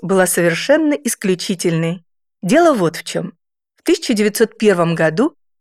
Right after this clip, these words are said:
Анатолий Дуров неожиданно принял решение обосноваться не в Париже, как подумывал, а в Воронеже, где нашел чудный домик со спуском к реке.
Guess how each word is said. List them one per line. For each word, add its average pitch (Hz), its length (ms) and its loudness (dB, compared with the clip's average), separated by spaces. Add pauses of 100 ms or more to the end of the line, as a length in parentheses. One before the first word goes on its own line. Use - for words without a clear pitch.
(140)
Анатолий 214 480 2
Дуров 277 460 0
неожиданно 294 600 0
принял 220 440 0
решение 294 640 -2
обосноваться 185 800 0
не 220 140 4
в 220 120 -6
Париже, 196 540 2
как 175 260 -2
подумывал, 190 640 2 (300)
а 233 120 4
в 302 100 -2
Воронеже, 190 680 2 (300)
где 185 240 0
нашел 294 440 0
чудный 180 460 -2
домик 277 460 2
со 185 160 0
спуском 175 540 -6
к - 80 -12
реке. 175 420 -4